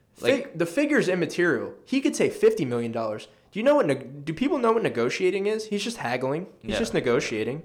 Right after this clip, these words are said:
Speaker 2: I mean, that's kinda how negotiations work. Like, it's like buying a used car. Like, if the guy's like, "Oh, eighty-five hundred for it," you're gonna say seventy-five hundred because that's what you want.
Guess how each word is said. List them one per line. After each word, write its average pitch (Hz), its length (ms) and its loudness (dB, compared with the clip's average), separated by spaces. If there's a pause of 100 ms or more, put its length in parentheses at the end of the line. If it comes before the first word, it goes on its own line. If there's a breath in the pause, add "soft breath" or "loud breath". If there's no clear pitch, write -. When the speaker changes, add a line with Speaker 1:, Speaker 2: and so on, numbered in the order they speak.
(120)
Speaker 2:
I 156 60 -6
mean, 170 140 0
that's 196 180 2
kinda 190 220 2
how 190 140 6
negotiations 185 720 2
work. 196 240 2
Like, 117 280 0 (220 loud breath)
it's - 140 0
like 214 180 4
buying 180 360 6
a 147 40 2
used 160 380 -4
car. 156 240 6
Like, 113 180 0
if 117 80 -6
the 123 80 -4
guy's 143 340 4
like, 127 200 2
"Oh, 143 180 6
eighty-five 135 520 4
hundred 139 260 0
for 120 180 0
it," 120 60 -2
you're 135 80 -2
gonna 151 160 0
say 156 180 0
seventy-five 117 560 -2
hundred 135 200 0
because 139 280 0
that's 123 180 -2
what 135 140 -10
you 131 100 -2
want. 147 260 2